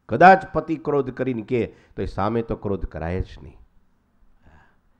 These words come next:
સામ સામા બેય છેડા ગરમ હોય, આમાં તો ઇલેક્ટ્રિકમાં તમને કહું, એક ઠંડો હોય ને એક ગરમ હોય, પણ બે ગરમ ભેગા થાય તો શું થાય?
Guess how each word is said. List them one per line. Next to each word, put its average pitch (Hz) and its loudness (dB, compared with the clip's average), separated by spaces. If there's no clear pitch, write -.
સામ 127 0
સામા 120 -2
બેય 120 2
છેડા 120 -2
ગરમ 113 -2
હોય, 117 -2
આમાં 101 -8
તો 170 -4
ઇલેક્ટ્રિકમાં 123 -4
તમને 120 -4
કહું, 117 -4
એક 117 -6
ઠંડો 143 2
હોય 92 0
ને 90 -6
એક 87 -10
ગરમ 95 -2
હોય, 73 -12
પણ 95 -8
બે 127 8
ગરમ 120 2
ભેગા 110 0
થાય 113 -2
તો 113 -6
શું 117 -4
થાય? 85 -4